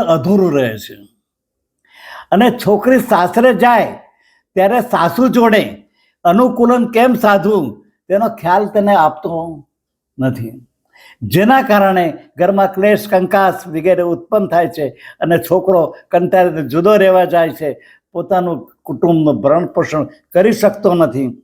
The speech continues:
પોતાના નાના મોટા સંતાનોને સારો ઉછેર કરી શકતો નથી, ભણવા મૂકી શકતો નથી.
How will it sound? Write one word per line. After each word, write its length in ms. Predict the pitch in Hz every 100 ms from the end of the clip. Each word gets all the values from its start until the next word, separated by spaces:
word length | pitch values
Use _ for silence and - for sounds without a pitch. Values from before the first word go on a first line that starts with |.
| _ _ _
પોતાના 420 | 175 175 175 160 151
નાના 360 | 147 156 175
મોટા 320 | 170 165 180
સંતાનોને 720 | 156 156 151 175 165 330 311 277 - -
સારો 320 | _ 165 170 180
ઉછેર 360 | 156 135 208 214
કરી 320 | 214 208 190
શકતો 280 | 190 180 196 160
નથી, 360 | 156 135 143 - _ - -
ભણવા 320 | 151 165 180
મૂકી 280 | 175 165 220
શકતો 360 | 208 190 - 180
નથી. 400 | 165 - 147 131